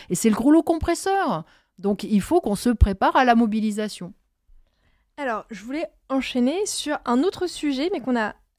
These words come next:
Speaker 2: très, très rapidement abordé tout à l'heure. Euh, je vais revenir, euh, avec vous sur la campagne de deux mille dix-sept. En deux mille dix-sept, vous avez été sollicité par des associations L G B T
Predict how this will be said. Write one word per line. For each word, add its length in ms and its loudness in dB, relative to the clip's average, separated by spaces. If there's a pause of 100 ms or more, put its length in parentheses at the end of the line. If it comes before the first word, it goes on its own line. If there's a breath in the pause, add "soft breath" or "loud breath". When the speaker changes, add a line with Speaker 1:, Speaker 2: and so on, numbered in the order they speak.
(160)
Speaker 2:
très, 240 -4
très 220 -4
rapidement 480 -2
abordé 400 -4
tout 180 -16
à 80 -6
l'heure. 320 -6 (400 loud breath)
Euh, 320 -2
je 80 -6
vais 100 0
revenir, 280 2
euh, 140 4
avec 320 -2
vous 180 -10
sur 140 -8
la 100 -8
campagne 300 0
de 60 0
deux 100 2
mille 180 4
dix-sept. 420 -2
En 120 0
deux 160 2
mille 120 0
dix-sept, 300 -4
vous 80 -4
avez 140 -2
été 160 -4
sollicité 640 -6
par 160 -2
des 160 -4
associations 520 -6 (180)
L 120 -4
G 200 -4
B 120 -6
T 160 -10